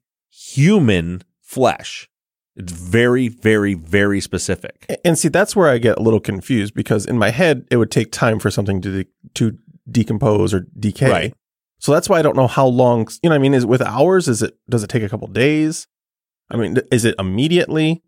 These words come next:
Speaker 1: So from wh-, what I have read, your body, we already know that the second you die, your body starts to change.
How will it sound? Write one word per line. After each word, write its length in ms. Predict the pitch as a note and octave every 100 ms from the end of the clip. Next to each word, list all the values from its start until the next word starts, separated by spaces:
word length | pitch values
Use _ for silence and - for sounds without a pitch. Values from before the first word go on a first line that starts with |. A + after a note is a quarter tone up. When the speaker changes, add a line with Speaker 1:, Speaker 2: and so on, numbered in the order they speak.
| -
Speaker 1:
So 380 | - B2+ A#2+ A2+
from 320 | B2+ A#2+ A#2
wh-, 120 | A2+
what 240 | A2+ C#3 -
I 220 | A2+ B2+
have 240 | C3+ B2+ G2+
read, 440 | G#2 F2+ D2 E2+ _ _ _ _ _ _ _ _ -
your 140 | G#2+
body, 640 | F2+ G2+ A#2 B2 A2+ A2 -
we 340 | A2+ D3 D3
already 220 | D3 F#3
know 240 | C#3+ C3 B2
that 280 | G#2 G#2 G2+
the 100 | G2
second 540 | - - B2 C3 C3
you 160 | A2 F#2+
die, 480 | F2 E2 A#1+ G1+ _ _ _ _ _ _ _
your 160 | F#2 F2
body 320 | F2+ F2+ F2
starts 340 | - E2 D#2+
to 140 | - -
change. 580 | - D#2+ - - -